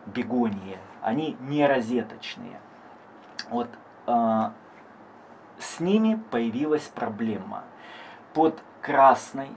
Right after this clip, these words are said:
и зелёной сеткой эти бегонии начали сильно вытягиваться.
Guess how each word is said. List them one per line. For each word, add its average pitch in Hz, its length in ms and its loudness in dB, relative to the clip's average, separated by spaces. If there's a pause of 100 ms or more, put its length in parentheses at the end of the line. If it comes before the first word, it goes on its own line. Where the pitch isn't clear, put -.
(140)
и 135 280 -2 (120)
зелёной 113 600 -2 (140)
сеткой 180 520 2 (180)
эти 117 300 -4
бегонии 139 500 -6
начали 123 760 -4 (140)
сильно 107 540 -8
вытягиваться. 101 800 -8